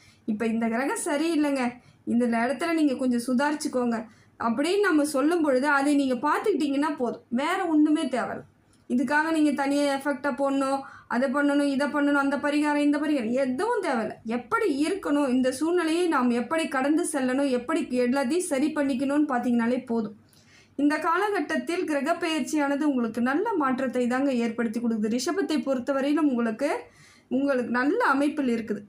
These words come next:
இப்ப கொஞ்ச நாளாவே மாற்றம் இருக்குது, மாறிக்கிட்டே தான் இருக்குது.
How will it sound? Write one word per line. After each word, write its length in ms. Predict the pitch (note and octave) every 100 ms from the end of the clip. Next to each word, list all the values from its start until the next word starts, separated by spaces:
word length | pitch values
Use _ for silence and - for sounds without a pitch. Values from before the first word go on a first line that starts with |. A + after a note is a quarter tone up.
| _
இப்ப 220 | _ G#3+
கொஞ்ச 240 | A3+ B3+ C#4
நாளாவே 400 | C#4 D#4+ E4+ F#4 G#4+
மாற்றம் 440 | D#4 D#4+ D#4 E4
இருக்குது, 400 | C#4+ D4 F4+ C#4 G#3+ - _ _ _ _ _
மாறிக்கிட்டே 500 | B3 C4 D#4 D#4 D4+ D4+
தான் 160 | E4
இருக்குது. 280 | C#4 C4+